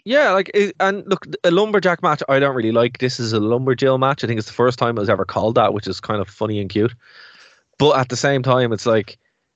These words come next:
it, it has so much personality to it. Like, lumberjack matches, I don't think have any personality 'cause the lads take it far too seriously. Like, there's bits where, um,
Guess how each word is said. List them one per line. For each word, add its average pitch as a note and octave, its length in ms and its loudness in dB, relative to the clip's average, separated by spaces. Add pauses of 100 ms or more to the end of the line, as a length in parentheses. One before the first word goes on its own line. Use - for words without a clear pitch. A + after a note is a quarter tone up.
(920)
it, - 180 -4
it F#3+ 140 4
has A3 440 0
so F#3+ 260 2
much F3 240 -2
personality D3+ 760 0
to G#2+ 160 0
it. G2 120 0
Like, A#2+ 300 0
lumberjack F3+ 580 0
matches, C#3 320 -2 (100)
I C3+ 120 2
don't C3 160 0
think A2 140 -8
have A2+ 140 -2
any A2 140 -2
personality F#2 520 -6 (300)
'cause C3+ 140 0
the B2+ 120 2
lads C#3 420 0 (420)
take C3+ 220 0
it - 140 -6
far A#2+ 260 0
too A#2 200 -4
seriously. G#2 420 -2 (480)
Like, C3 160 2
there's C3+ 180 0
bits E3+ 260 0
where, C3+ 300 4
um, B2 480 -2